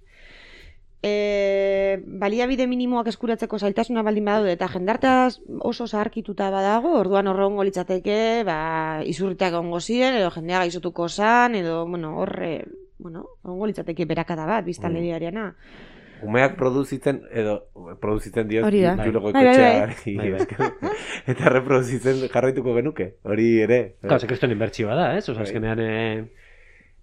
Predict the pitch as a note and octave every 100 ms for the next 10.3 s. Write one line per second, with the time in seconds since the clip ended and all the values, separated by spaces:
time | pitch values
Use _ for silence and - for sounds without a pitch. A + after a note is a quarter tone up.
0 | _ - G2 G2 A#2+ A2+ F#2+ F#2+ G2+ B2
1 | A#2+ F#2+ - G2+ A2 A2+ A2+ A2 A2 A2
2 | A2 A2+ A2 A2 - G#2+ G#2+ A2+ G#2+ G#2
3 | G#2 B2 A2+ A#2 A2 A#2 A#2+ C#3+ - -
4 | - F#2+ G2 F#2 F2+ - G2 A2 G#2 G2
5 | G2+ A#2+ A#2+ F2+ F#2+ F#2 F2+ F2 E2 -
6 | G2 - G3+ F3+ A2+ C3+ D3 C#3+ C#3+ B2
7 | A2+ A#2+ A#2+ A2+ G#2+ A#2 B2 B2+ C3 A#2+
8 | G2+ G#2 A2+ G2+ A2 A#2 A#2 - B2 B2+
9 | G#2+ - B2 C3 C3 - G#2 G2+ A2+ A#2+
10 | A#2+ G2+